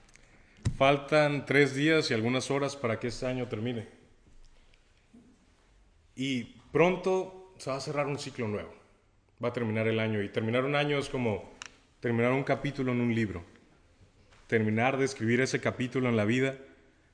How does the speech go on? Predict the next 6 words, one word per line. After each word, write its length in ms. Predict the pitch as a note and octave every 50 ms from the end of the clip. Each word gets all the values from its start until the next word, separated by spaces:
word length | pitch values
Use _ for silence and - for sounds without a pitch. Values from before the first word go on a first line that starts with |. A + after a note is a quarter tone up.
| _ _ _ _ _ _ _ _
para 180 | - B2 A#2+ B2
volver 320 | A2+ A2+ A2 G#2+ B2 C#3
a 20 |
empezar 360 | C#3 B2+ A2 G#2+ - - G2+ F#2+
otro. 240 | F#2+ F#2 - - - - - _ - - - - - - - - - _ _ _ _ _ _ _ _ _ _ _ _ _
Y 680 | - A2+ A2+ A2 A2 A2 G#2 G#2 G2+ G2 F#2 F2+ F2